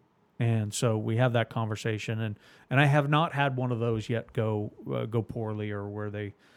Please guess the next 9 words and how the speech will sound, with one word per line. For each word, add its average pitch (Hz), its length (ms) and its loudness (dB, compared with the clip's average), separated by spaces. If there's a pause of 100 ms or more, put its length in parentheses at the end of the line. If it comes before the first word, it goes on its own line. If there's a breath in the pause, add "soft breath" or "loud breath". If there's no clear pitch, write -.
(460 soft breath)
you 117 60 -2
know, 101 100 -2
break 110 260 2
down 104 220 0
in 98 80 -8
tears 101 360 -4
or 101 60 -4
whatever. 104 640 2
Uh, 113 240 -2